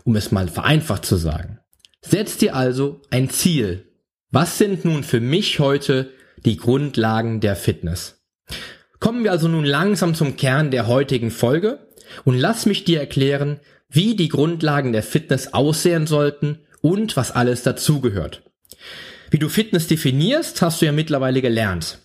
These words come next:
Aber was gehört nun alles zu den Grundlagen einer ganzheitlichen Fitness?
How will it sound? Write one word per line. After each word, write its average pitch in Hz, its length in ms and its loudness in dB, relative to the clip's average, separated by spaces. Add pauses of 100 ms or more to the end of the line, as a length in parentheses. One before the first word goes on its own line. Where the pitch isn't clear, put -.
(160)
Aber 117 240 2
was 202 260 0
gehört 165 340 0
nun 131 180 -2
alles 143 420 0 (280)
zu - 120 0
den 117 220 -2
Grundlagen 151 640 0
einer 113 200 2
ganzheitlichen 131 840 0
Fitness? - 600 -4